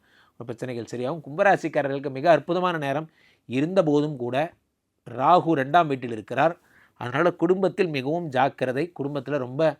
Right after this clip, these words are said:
கவனமா இருக்கும். நிறைய பணம் வரும். ஆனா மனைவி அப்படிங்கிற ஸ்தானம் உங்களை விட்டு இல்லாமையே போயிடுறதுக்கு கூட வாய்ப்பு அதிகம். அதனால இந்த நேரத்துல போயிட்டு உட்காந்துட்டு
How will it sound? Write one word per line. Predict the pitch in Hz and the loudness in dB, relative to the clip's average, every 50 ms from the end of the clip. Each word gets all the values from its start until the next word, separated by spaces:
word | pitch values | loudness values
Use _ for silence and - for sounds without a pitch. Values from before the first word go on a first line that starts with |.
| _ _ _ _ _ _ _ - 107 | _ _ _ _ _ _ _ -10 -4
கவனமா | 120 127 139 139 143 | -2 -2 0 0 0
இருக்கும். | 135 117 104 107 110 | -2 -2 -4 -8 -6
நிறைய | 117 131 135 131 143 190 190 | -4 -4 -2 0 2 2 2
பணம் | - 147 147 151 147 | 2 2 0 0 -2
வரும். | 131 117 110 - _ _ _ _ _ - | -4 -6 -8 -10 _ _ _ _ _ -16
ஆனா | - 117 143 156 | -10 -6 -6 -6
மனைவி | 139 127 127 139 160 170 160 156 156 160 - - - - | -4 -4 -4 -2 -2 0 2 2 0 0 -2 -6 -12 -12
அப்படிங்கிற | 120 131 147 147 139 127 120 | -6 -4 -4 -4 -4 -6 -8
ஸ்தானம் | - - - 127 139 143 160 185 190 - _ _ _ _ _ _ _ _ _ _ _ - | -8 -4 -2 0 0 0 -2 -4 -6 -10 _ _ _ _ _ _ _ _ _ _ _ -16
உங்களை | - 117 120 127 | -8 -4 -2 -2
விட்டு | 143 156 175 151 | 0 0 0 2
இல்லாமையே | 151 170 175 175 190 196 185 147 | 6 6 6 6 6 2 0 2
போயிடுறதுக்கு | 156 147 147 135 120 123 | 0 0 -2 -2 -4 -4
கூட | 151 160 | -4 -2
வாய்ப்பு | 135 123 135 143 127 131 | -2 -2 -2 -2 -4 -6
அதிகம். | 120 110 104 107 | -8 -8 -8 -12
அதனால | 110 120 127 139 147 | -12 -6 -4 -4 -2
இந்த | 143 131 131 | -2 -4 -4
நேரத்துல | 135 147 156 143 147 139 123 | -4 -4 -4 -2 -4 -4 -2
போயிட்டு | 143 151 139 143 | -2 -4 -2 -2
உட்காந்துட்டு | 131 - 147 143 139 131 127 | -4 -2 -4 -6 -6 -6 -8